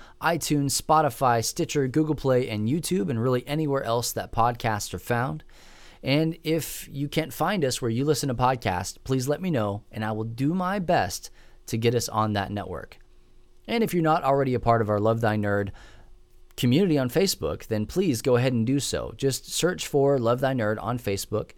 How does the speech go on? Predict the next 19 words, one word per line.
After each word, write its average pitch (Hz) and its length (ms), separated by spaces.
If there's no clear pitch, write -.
Two 202 140
things 175 240
will 151 80
come 123 240
up, 123 200
our 120 140
community 151 560
and 139 240
our 131 140
Facebook 127 420
page. 82 400
Go 110 80
ahead 107 100
and 107 60
give 113 140
the 95 80
page 131 240
a 123 60
like 160 340